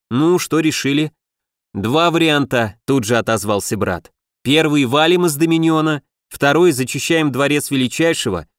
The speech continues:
убиваем Гадука и валим из Доминиона».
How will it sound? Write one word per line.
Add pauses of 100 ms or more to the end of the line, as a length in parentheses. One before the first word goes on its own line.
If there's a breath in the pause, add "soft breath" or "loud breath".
(140)
убиваем
Гадука
и
валим
из
Доминиона».